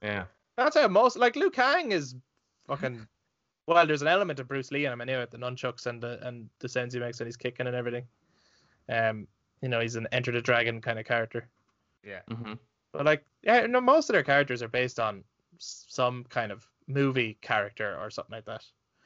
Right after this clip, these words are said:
Speaker 2: I
Speaker 1: Yeah.
Speaker 2: once heard, um, Ed Boon say that Cabal was actu-, 'cause Cabal's, like, super fast. And he said before they ever got a chance to do D C,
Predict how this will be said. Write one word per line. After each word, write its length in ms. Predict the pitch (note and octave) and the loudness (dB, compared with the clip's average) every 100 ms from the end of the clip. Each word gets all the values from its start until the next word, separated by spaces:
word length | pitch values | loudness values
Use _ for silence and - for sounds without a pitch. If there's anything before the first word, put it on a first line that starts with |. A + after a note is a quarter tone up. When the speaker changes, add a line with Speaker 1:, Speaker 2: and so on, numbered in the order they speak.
| _ _ _ - | _ _ _ 2
Speaker 2:
I 60 | |
Speaker 1:
Yeah. 60 | E3 | 6
Speaker 2:
once 180 | B3 B3 | 6 6
heard, 360 | A3+ G#3 D3 _ _ | 6 6 2 _ _
um, 360 | C#3 C3+ B2 - _ | -4 -2 -4 -14 _
Ed 200 | C3+ C3+ | -4 -4
Boon 280 | C3 C3+ C#3 | -2 -2 -4
say 240 | B2+ B2 | -4 -4
that 160 | A#2 A2 | -4 -6
Cabal 600 | - B2+ C#3 C#3+ A#2+ A#2+ _ _ _ _ _ _ _ _ _ _ _ _ | -6 2 4 4 0 -10 _ _ _ _ _ _ _ _ _ _ _ _
was 360 | C#3 C3+ B2+ B2+ _ | -2 0 0 -2 _
actu-, 300 | C3 C#3 - - | -2 -2 -4 -6
'cause 160 | C#3+ | -4
Cabal's, 320 | - D3+ F#3 | 2 6 6
like, 140 | E3 C3 | 4 -2
super 240 | F3+ D#3 | -2 -2
fast. 480 | D#3 E3 G#3 - - _ _ _ _ _ _ _ _ _ _ _ _ _ _ _ - | -2 0 -2 -4 -20 _ _ _ _ _ _ _ _ _ _ _ _ _ _ _ -12
And 100 | C#3 | -6
he 60 | C#3+ | -2
said 240 | E3 C#3+ | 0 2
before 360 | D3+ - F3 F3+ | 0 4 6 6
they 140 | F3 | 6
ever 180 | D#3 E3+ | 4 0
got 160 | F3 D3+ | -2 -4
a 20 | |
chance 320 | - D3+ D3+ | -2 -4 -4
to 60 | D3 | -4
do 120 | D3 | -4
D 200 | C3+ C#3 | -2 -4
C, 420 | - C3+ D#3 F3+ | -4 -4 -4 -6